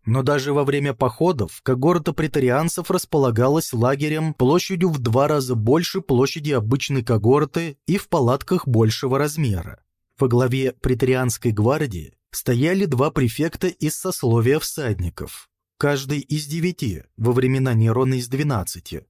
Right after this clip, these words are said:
Когорт командовал трибун. Надписи дают представление о биографиях отдельных офицеров.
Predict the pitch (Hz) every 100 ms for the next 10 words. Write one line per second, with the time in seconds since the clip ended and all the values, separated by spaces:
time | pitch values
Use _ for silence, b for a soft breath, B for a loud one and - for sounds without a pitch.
0 | _ - 127 120 165 185 - 165 131 120
1 | 131 143 151 147 160 147 101 78 - _
2 | 120 170 - 202 170 139 143 175 147 127
3 | - 127 131 160 165 - 156 156 147 117
4 | 120 156 185 165 - 147 110 113 120 123
5 | 147 185 - 165 107 - -